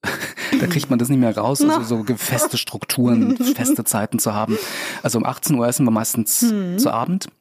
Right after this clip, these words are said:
Speaker 2: Genau.
Speaker 1: Ah, du kochst immer was Leckeres.
Speaker 2: Mhm.
Speaker 1: Äh, und, äh, jetzt dauert's immer so fünf Minuten, sch-, <laughs> meistens fünf Minuten länger, weil du die Bilder noch machen musst.
Speaker 2: <laughs> Ja.
Speaker 1: Ja,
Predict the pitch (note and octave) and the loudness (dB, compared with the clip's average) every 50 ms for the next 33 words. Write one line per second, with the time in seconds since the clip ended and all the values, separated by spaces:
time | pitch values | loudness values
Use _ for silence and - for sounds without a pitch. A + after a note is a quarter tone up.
0 | _ - - D#4 D4 G3 E3 B2 A2+ A2 G#2 - - - D3 - - - C#3 C#3 | _ -2 2 2 4 4 4 2 0 0 -2 -2 0 0 0 0 2 2 2 2
1 | B2 B2 - - B2 A#2+ - B2 B2 B2 A#2 - - - _ - G3 G3+ G3 F#3 | 2 0 0 0 0 -2 0 0 0 0 0 0 -4 -8 _ -10 -6 -4 -2 -2
2 | F3 F3 F3 G3+ C4 - - A#2+ A2+ A2+ A2+ - - A2+ A2 G#2+ A2 G#2+ G#2 - | -2 0 0 2 2 2 2 2 2 2 2 0 0 0 0 2 2 0 -2 -4
3 | - - - D#3+ A2+ A2 A2 G#2+ A2+ - - B2 B2 C3 - C#3 C3 A#2+ C3 A#2+ | -6 -4 -2 -2 -2 0 0 0 0 2 2 2 2 2 2 2 2 2 2 2
4 | - - C3+ - - B2+ A#2+ A#2 - - - - - - - - - - - - | 2 0 0 0 0 0 0 0 -2 -2 -4 -8 -8 -8 -8 -8 -10 -10 -10 -6
5 | - - B2 B2+ - - A#2+ - - C#3+ C#3+ D3+ C3+ A#2 A#2 C3+ D3+ C3+ B2 A#2+ | -2 0 0 0 0 0 -2 0 2 2 4 4 4 4 4 4 4 4 4 4
6 | A#2 A#2 A#2+ A#2+ - - - A#3+ G3+ F3 E3 D#3 F3 - - E3 G#3 A#3 C3+ - | 4 4 4 2 0 -2 -8 -8 -6 -6 -6 -6 -2 0 2 4 4 6 4 4
7 | - A2 - D4 D4+ - - - D#4 E4+ D#4+ - _ D#4+ F#4 F#4+ - - - - | 2 2 2 0 0 2 2 0 0 0 -2 -2 _ -2 -2 -2 -2 -4 -8 -6
8 | - - - - - - G4 F4 G3+ E3+ G3 G3+ G#3 - - - - - - - | -6 -6 -6 -4 0 0 2 2 2 0 -2 -4 -8 -10 -16 -20 -20 -20 -20 -6
9 | - B2 B2 A#2 A2+ G#2 | -2 0 0 2 0 -2